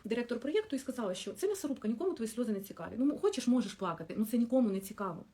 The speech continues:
Або збирайся, е, всередині себе, ставай там, не знаю, різкішою, тверезішою, або сиди тут плач.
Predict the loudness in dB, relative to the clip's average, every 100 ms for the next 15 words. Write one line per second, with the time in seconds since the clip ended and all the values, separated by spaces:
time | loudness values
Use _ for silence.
0 | _ _ _ _ _ -4 2 4 6 6
1 | 6 4 2 2 2 0 0 -2 -2 -2
2 | 0 0 0 0 0 -2 -4 -12 -10 -2
3 | 2 2 0 -2 -2 -2 -4 -6 -10 -12
4 | -4 -2 -2 -2 0 0 0 -2 -2 0
5 | -2 -2 -2 -2 -2 0 0 -2 -4 -4
6 | -4 -8